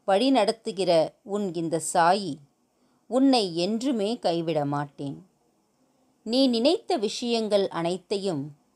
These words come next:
நல்லபடியாக நிறைவேற்றித் தருவேன். உன் உழைப்புக்கு அதிகமாகவே ஊதியம் கிடைக்கும். உன் இதயம் இன்னும் என்னை நோக்கி செம்மையாக மாறட்டும்.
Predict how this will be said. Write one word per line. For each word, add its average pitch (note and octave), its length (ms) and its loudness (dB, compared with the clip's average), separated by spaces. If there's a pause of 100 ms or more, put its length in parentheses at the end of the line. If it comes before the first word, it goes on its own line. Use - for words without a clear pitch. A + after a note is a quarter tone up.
(320)
நல்லபடியாக F#3 1120 2 (160)
நிறைவேற்றித் F3+ 720 -4
தருவேன். D3 440 -8 (1200)
உன் C#4 320 4
உழைப்புக்கு B3 800 0
அதிகமாகவே G3 920 2
ஊதியம் F3 560 -4
கிடைக்கும். E3 680 -10 (880)
உன் A#3 360 0
இதயம் F#3 640 0 (440)
இன்னும் C#4 460 4
என்னை G3+ 380 0
நோக்கி F#3+ 560 -6
செம்மையாக G#3 840 0
மாறட்டும். D3+ 640 -4